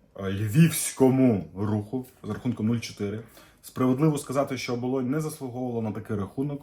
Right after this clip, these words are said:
Оболонь, більш того, в першому таймі навіть виглядала краще, веселіше, створювала моменти, бігла вперед в контратаки, били по воротах. Тобто команда дійсно грала. І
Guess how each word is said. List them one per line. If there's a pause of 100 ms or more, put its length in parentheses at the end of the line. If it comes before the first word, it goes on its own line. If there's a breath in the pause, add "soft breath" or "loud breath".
(100)
Оболонь,
більш
того,
в
першому
таймі (380 loud breath)
навіть
виглядала
краще, (540 loud breath)
веселіше,
створювала
моменти, (380 loud breath)
бігла
вперед
в
контратаки, (340 loud breath)
били
по
воротах.
Тобто
команда
дійсно
грала. (400 soft breath)
І